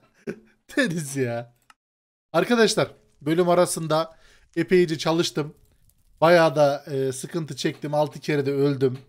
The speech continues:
Efendime söyleyeyim. Bütün şeylerim, elmaslarım, şeyim, malzemelerim neredeyse gidiyordu. Hepsini tekrar toparlayana kadar işim bitti. Hatta birkaç malzemem gitti. E, şöyle söyleyeyim sizlere. Bulduğum netherite bloğunu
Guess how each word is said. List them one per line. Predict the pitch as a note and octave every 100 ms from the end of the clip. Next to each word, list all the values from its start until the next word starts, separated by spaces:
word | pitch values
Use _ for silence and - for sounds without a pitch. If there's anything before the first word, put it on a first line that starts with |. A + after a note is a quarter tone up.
| _ C3+
Efendime | A#2+ C#3 B2+ C3
söyleyeyim. | B2+ C3+ B2+ B2+ B2+ - _ _
Bütün | D3 - E3
şeylerim, | D3+ E3 D3+ D#3 D3
elmaslarım, | D3 C#3+ C#3+ - C#3+ C#3 C#3 D3+
şeyim, | - C#3+ C#3 C#3 _ _ _ -
malzemelerim | C#3 C#3+ C#3 C#3+ C3+
neredeyse | C#3 C3+ B2+ C3
gidiyordu. | A#2+ B2+ D3 C3 D#3 - _ _ _ _ -
Hepsini | D#3 E3 C3
tekrar | - D#3
toparlayana | C3+ C3+ C#3+ C#3 D3+ D3
kadar | C#3 B2+
işim | B2 D3
bitti. | C3 D3
Hatta | C3+ C#3+ B2+
birkaç | B2 C#3+ -
malzemem | D3 C#3 B2+ B2 G#2+
gitti. | A#2+ C#3+ - C#3 - _ _ _ _ _ _ _ _ C3
E, | B2+ B2 B2+
şöyle | B2+ G#3 G3
söyleyeyim | E3 D#3+ C#3+ C#3+ C3
sizlere. | - C3 C#3 D#3+ F3 _ _
Bulduğum | E3+ D#3 E3+ E3+
netherite | E3 E3 F3+ F3+ E3+
bloğunu | D#3+ D3+ D3+ E3+